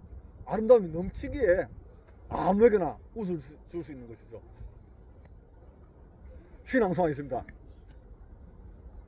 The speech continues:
이름 모를 꽃.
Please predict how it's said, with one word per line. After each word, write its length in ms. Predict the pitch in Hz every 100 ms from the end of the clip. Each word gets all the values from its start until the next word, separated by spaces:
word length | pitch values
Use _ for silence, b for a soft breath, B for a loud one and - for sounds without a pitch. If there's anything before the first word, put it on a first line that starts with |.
| - - - - - - -
이름 260 | 254 247 214
모를 600 | 202 202 190 170 151 110 - - - - - - -
꽃. 140 | 202